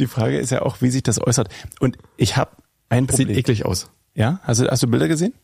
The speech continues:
Speaker 2: Soll ich's dir zeigen? <laughs> Warte, ich mach kurz mein Hemd auf.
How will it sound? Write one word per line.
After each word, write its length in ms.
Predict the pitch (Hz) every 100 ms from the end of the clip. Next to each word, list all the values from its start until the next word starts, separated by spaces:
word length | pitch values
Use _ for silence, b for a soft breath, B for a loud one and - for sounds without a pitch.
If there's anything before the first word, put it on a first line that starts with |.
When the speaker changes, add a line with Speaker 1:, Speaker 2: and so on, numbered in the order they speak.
| _ _ _ 117 -
Speaker 2:
Soll 140 | 117
ich's 60 | 117
dir 80 |
zeigen? 300 | 123 - 143 135 -
<laughs> 160 | - -
Warte, 340 | - - - -
ich 120 | - -
mach 140 | 135
kurz 180 | - -
mein 120 | 131
Hemd 180 | 135 151
auf. 140 | 127